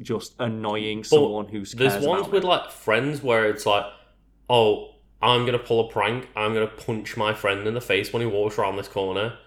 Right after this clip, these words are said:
Speaker 2: and just knock him the fuck out."
Speaker 1: It's probably a good thing that those all ended up being fake. Like, almost every single one of those ended up being fake.
Speaker 2: Oh, yeah, yeah,
Speaker 1: Like,
Speaker 2: totally.
Speaker 1: was there
Speaker 2: But then
Speaker 1: any
Speaker 2: there's
Speaker 1: prank
Speaker 2: other
Speaker 1: channel that
Speaker 2: people that
Speaker 1: wasn't
Speaker 2: see
Speaker 1: fake
Speaker 2: it
Speaker 1: and
Speaker 2: and
Speaker 1: then
Speaker 2: go,
Speaker 1: drew the
Speaker 2: "Oh,
Speaker 1: same? Yeah.
Speaker 2: I'm gonna punch my friend in the face."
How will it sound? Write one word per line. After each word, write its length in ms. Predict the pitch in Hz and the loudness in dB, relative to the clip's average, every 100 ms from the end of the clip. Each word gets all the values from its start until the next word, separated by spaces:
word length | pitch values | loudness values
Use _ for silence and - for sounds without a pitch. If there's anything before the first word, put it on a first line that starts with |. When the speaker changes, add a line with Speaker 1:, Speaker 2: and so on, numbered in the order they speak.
| _ _ _ | _ _ _
Speaker 2:
and 100 | 107 | -4
just 140 | 117 131 | -2 2
knock 320 | 120 107 - | 2 2 0
him 120 | 107 | -2
the 60 | 107 | 0
fuck 240 | 113 - | 0 0
out." 380 | 95 101 120 - _ _ _ _ - | 0 0 -2 -8 _ _ _ _ -10
Speaker 1:
It's 120 | 123 | 0
probably 240 | 165 151 | 4 4
a 20 | |
good 160 | 135 139 | 4 2
thing 120 | 143 | 2
that 120 | 113 | 0
those 220 | 117 117 123 | 0 0 2
all 180 | 113 | 2
ended 180 | 110 104 | 0 -2
up 80 | 110 | -6
being 140 | 104 | -6
fake. 440 | 98 95 95 - _ | -10 -14 -16 -20 _
Like, 140 | 127 127 | -2 0
almost 280 | 131 127 123 | 2 0 0
every 260 | 123 123 | 0 0
single 280 | 120 123 113 | -2 -2 -2
one 140 | 113 | -2
of 60 | 110 | 0
those 180 | 107 98 | -2 -4
ended 260 | 101 101 104 | -8 -8 -8
up 100 | 110 | -8
being 160 | 104 | -10
fake. 400 | - 98 - _ _ _ - | -10 -12 -14 _ _ _ 4
Speaker 2:
Oh, 140 | 190 | 6
yeah, 160 | 180 165 | 8 8
yeah, 200 | 143 113 | 8 6
Speaker 1:
Like, 120 | 131 | 4
Speaker 2:
totally. 180 | 120 110 | 4 4
Speaker 1:
was 140 | 160 | 4
there 120 | 196 - | 6 8
Speaker 2:
But 80 | |
then 100 | 139 | 10
Speaker 1:
any 140 | 143 143 | 10 10
Speaker 2:
there's 120 | 143 | 8
Speaker 1:
prank 160 | 123 143 | 6 6
Speaker 2:
other 120 | 139 | 6
Speaker 1:
channel 160 | 139 139 | 6 4
that 60 | |
Speaker 2:
people 40 | 123 | 4
that 40 | |
Speaker 1:
wasn't 260 | 113 131 113 | 2 0 0
Speaker 2:
see 60 | 113 | 2
Speaker 1:
fake 140 | 107 143 - | 2 2 -2
Speaker 2:
it 80 | - _ _ _ - | -12 _ _ _ -2
Speaker 1:
and 100 | 131 | 2
Speaker 2:
and 80 | 120 | 6
Speaker 1:
then 60 | |
Speaker 2:
go, 160 | 113 107 | 8 6
Speaker 1:
drew 140 | 113 104 | 4 0
the 60 | |
Speaker 2:
"Oh, 80 | 131 | 4
Speaker 1:
same? 220 | 131 - | 4 2
Yeah. 60 | - - | -8 -2
Speaker 2:
I'm 200 | 127 120 | 4 4
gonna 120 | 117 110 | 4 2
punch 320 | 131 113 - | 2 0 0
my 180 | 104 110 | -2 0
friend 220 | 113 95 | -2 -2
in 60 | |
the 60 | 95 | -6
face." 360 | - - - | -8 -10 -12